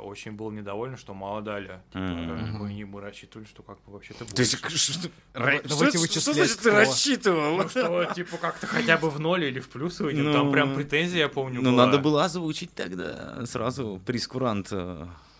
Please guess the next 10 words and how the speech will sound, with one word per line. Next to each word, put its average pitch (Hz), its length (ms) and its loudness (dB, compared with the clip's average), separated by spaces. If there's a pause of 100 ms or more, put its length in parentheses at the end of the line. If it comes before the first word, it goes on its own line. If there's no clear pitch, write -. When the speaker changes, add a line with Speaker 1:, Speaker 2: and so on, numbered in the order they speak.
(540)
Speaker 1:
Но 160 320 4 (140)
мне 147 160 0
кажется, 180 320 -2
что - 180 -4
вот 139 140 -4
свадьбы 151 260 -2
такие 131 300 -8
на 123 100 -8
больших, 123 400 -6
она 127 560 -4